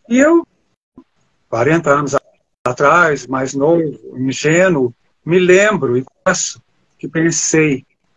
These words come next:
ou, assim, na minha ingenuidade e imaturidade, vi os livros que ele tava comprando, que eram dire-, li-, relacionados direto ou indiretamente à pesquisa que ele fazia na hora,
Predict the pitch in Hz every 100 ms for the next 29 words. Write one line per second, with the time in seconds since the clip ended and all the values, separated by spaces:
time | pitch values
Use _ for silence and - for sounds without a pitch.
0 | _ _ _ _ _ - 175 165 170 -
1 | 180 175 180 185 - 180 175 165 135 165
2 | 220 196 160 202 185 170 165 147 175 208
3 | - 151 _ _ - - _ 127 185 208
4 | 143 156 180 - 160 160 156 160 180 196
5 | 233 226 165 151 143 156 - - - _
6 | - - 147 170 156 175 175 185 170 170
7 | 139 - 180 196 214 190 180 175 170 170
8 | 165 165 156 165 - 185 156 151 151 151
9 | 160 147 175 208 208 240 269